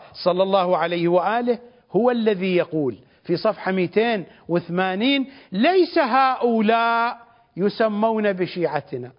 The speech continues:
ومن هنا أقسم دائماً، هناك تشيع مهدوي زهرائي،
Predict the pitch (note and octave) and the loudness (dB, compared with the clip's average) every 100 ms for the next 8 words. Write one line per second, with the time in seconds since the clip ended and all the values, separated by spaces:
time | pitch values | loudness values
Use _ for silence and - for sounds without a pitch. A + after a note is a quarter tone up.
0 | _ _ - G#3 A#3+ C4 F#4+ D#4+ E3+ - | _ _ 0 2 2 4 2 2 -2 -12
1 | - _ _ _ _ - F#3 - A3+ - | -20 _ _ _ _ -6 -4 0 -2 0
2 | G#3 F#3+ F3 G3+ F#3+ E3+ D#3 G#2+ - _ | 0 2 2 0 -2 -2 -2 -4 -10 _
3 | _ _ _ _ _ C#3+ F#3+ G3+ G3+ G3 | _ _ _ _ _ -4 -2 0 0 0
4 | F3+ - - - F3+ - A3 G3+ F#3+ E3+ | 0 -6 -20 -4 -2 0 0 2 0 0
5 | F3 E3+ D3 D3+ E3+ F#3 G3+ F#3+ E3 C#3 | -2 -2 -2 0 0 2 0 0 0 0
6 | D#3 C#3+ F3+ A#3 A#3 C4 C4+ | -2 0 2 0 0 -2 -2